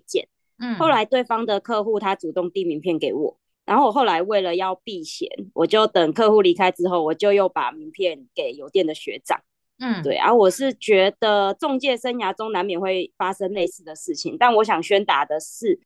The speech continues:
Speaker 1: 如果别人带来的客户，最好不要留下任何的联络方式，因为懂得避嫌会让你生涯之路走得更长更远。毕竟人情留一线，日后好相见咯。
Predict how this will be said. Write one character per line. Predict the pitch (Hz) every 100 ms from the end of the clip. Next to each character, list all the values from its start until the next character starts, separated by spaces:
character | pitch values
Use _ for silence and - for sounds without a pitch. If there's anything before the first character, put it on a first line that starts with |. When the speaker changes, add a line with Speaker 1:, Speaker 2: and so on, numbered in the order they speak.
| _
Speaker 1:
如 | 240
果 | 269 285 202
别 | 175 185 190
人 | 190 180 190
带 | - 208
来 | 170
的 | 170 170
客 | - 202
户， | 214 196
最 | 226
好 | 180 147
不 | -
要 | 156 175
留 | 156
下 | 147 - 147
任 | 185
何 | 135 147
的 | 151 139
联 | 139
络 | 165
方 | 156 143 135
式， | - - - _ _ -
因 | 240
为 |
懂 | 254 202 170
得 | 170
避 | - 254 196
嫌 | 196 208
会 | 202
让 | 208 190
你 | 165 117
生 | - - 202 196
涯 | 208 151 139 147 _ _ _ _
之 | 202 202
路 | 214
走 | 175 143
得 | 139 151
更 | - 180 160
长 | - 127
更 | 151 180 139
远。 | - - _ _ _ _ _
毕 | - 269
竟 | 262 285
人 | 208 190
情 | 220 202
留 | 202 190
一 | 190
线， | 214 214
日 | 208 214
后 | 208
好 | 180 139
相 | 175 196
见 | 202
咯。 | 185 170 170